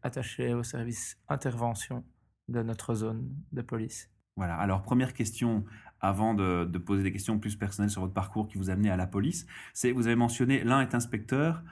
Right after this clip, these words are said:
Speaker 2: l'autre fait partie d'une
Speaker 1: Inspecteur aussi.
Speaker 2: Inspecteur d'in-, d'accord. Le terme intervention,
Speaker 1: Le terme
Speaker 2: c'est
Speaker 1: intervention, c'est un terme plus général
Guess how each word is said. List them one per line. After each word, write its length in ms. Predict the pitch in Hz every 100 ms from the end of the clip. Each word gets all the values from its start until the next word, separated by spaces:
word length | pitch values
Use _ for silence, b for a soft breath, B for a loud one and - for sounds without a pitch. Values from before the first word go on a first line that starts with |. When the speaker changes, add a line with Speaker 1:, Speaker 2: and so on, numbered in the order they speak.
| B B B -
Speaker 2:
l'autre 600 | 107 120 160 160 131 82 101
fait 160 | 101 110
partie 420 | 120 - - 143
d'une 640 | 120 117 113 110 101 101 107
Speaker 1:
Inspecteur 560 | 127 - 127 - 127 117
aussi. 240 | 107 135
Speaker 2:
Inspecteur 400 | 139 139 107 135
d'in-, 160 | 123 120
d'accord. 420 | 110 104 92 87 -
Le 160 | 123 110
terme 220 | 123 123
intervention, 720 | 117 120 113 110 - 135 143
Speaker 1:
Le 160 | 143 -
terme 100 | 135
Speaker 2:
c'est 160 | 135 131
Speaker 1:
intervention, 600 | 127 131 131 123 143 143
c'est 120 | -
un 80 | 117
terme 220 | 120 120
plus 160 | - 113
général 580 | 113 110 101 123 123